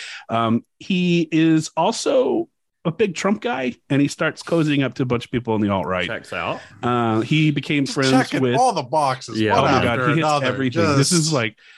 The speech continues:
Speaker 1: the murderer's row. You ready for it? So he gets,
Speaker 3: Nope.
Speaker 1: becomes buddies with Paul Joseph Watson from InfoWars. He, um, becomes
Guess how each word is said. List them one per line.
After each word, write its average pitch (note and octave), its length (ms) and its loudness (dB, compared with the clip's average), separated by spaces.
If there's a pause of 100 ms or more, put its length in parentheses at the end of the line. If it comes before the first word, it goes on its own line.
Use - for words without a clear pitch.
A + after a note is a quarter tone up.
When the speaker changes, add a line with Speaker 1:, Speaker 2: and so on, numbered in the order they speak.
(280)
Speaker 1:
the C#3 140 -2
murderer's C3+ 580 4
row. G#2+ 180 2
You G2+ 140 2
ready A#2 160 2
for D3+ 260 -2
it? D3 60 -4 (120)
So C#3 160 -2
he C3 100 2
gets, C3+ 120 -2
Speaker 3:
Nope. B2+ 120 2
Speaker 1:
becomes D3+ 260 -2
buddies C3 340 -2
with B2 140 -2
Paul B2+ 200 0
Joseph C3 380 -2
Watson G#2+ 480 0
from A2 220 0
InfoWars. G2 640 0 (680)
He, B2 400 2
um, A#2 560 0
becomes B2+ 540 -2